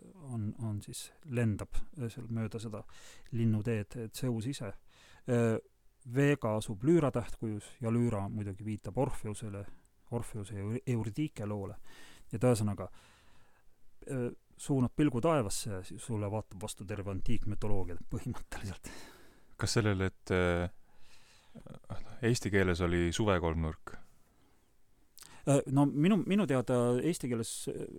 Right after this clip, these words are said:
Speaker 1: kui ma õigesti nüüd mäletan, siis minu meelest Enn Kasak ütles selle kohta ikkagi sügiskolmnurk. Kuigi ma ütlen, et teda on juba augustis väga, äh, väga kerge avastada.
Speaker 2: Ja
Speaker 1: Põhimõtteliselt,
Speaker 2: inglise
Speaker 1: noh,
Speaker 2: keeles oli?
Speaker 1: äh, summer triangle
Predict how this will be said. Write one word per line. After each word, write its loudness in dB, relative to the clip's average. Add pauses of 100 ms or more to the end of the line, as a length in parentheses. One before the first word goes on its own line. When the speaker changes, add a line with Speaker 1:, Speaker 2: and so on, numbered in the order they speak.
(560)
Speaker 1:
kui -2
ma 4
õigesti 4
nüüd 2
mäletan, 0
siis -6
minu 2
meelest -4
Enn 2
Kasak -4
ütles -12
selle -6
kohta -8
ikkagi -8
sügiskolmnurk. -8 (480)
Kuigi 2
ma 4
ütlen, 0
et -6
teda -2
on 4
juba 2
augustis 0
väga, -4 (180)
äh, -6 (460)
väga -2
kerge -2
avastada. -6
Speaker 2:
Ja -20
Speaker 1:
Põhimõtteliselt, 8
Speaker 2:
inglise 4
Speaker 1:
noh, 2
Speaker 2:
keeles 0
oli? -2 (340)
Speaker 1:
äh, -2
summer 2
triangle -4